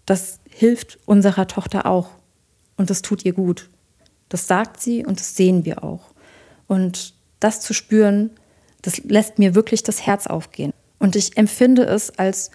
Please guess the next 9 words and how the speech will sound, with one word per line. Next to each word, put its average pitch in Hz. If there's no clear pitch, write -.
so 226
entlastend 214
in 190
der 185
Situation, 190
in 185
der 180
ich 175
einfach 196